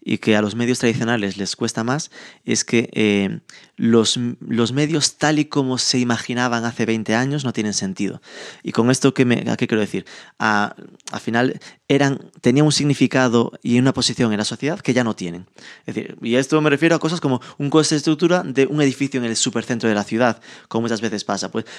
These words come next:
el negocio de un medio de comunicación ahora no va a pagar ese edificio. Con lo cual, eh, los, los medios, lo que, los que salen ahora, que salen mucho más caninos, mucho más, eh,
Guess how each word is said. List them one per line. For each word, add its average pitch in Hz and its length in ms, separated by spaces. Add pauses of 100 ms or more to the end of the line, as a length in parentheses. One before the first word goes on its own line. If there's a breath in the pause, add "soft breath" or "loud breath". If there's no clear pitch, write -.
(320 loud breath)
el 139 200
negocio 160 560
de 131 240
un 143 80
medio 135 140
de 127 40
comunicación 139 380
ahora 185 160
no 156 140
va 147 120
a 139 60
pagar 117 280
ese 113 220
edificio. 110 500 (300 loud breath)
Con 120 120
lo 117 60
cual, 139 220 (220 loud breath)
eh, 117 300
los, 117 180 (140)
los 107 340
medios, 135 460 (220 loud breath)
lo 120 200
que, - 140
los 107 160
que - 100
salen 139 300
ahora, 147 280
que 127 60
salen 104 280 (240 loud breath)
mucho 135 400
más 127 340 (240 loud breath)
caninos, 143 540
mucho 131 240
más, 123 340
eh, 104 380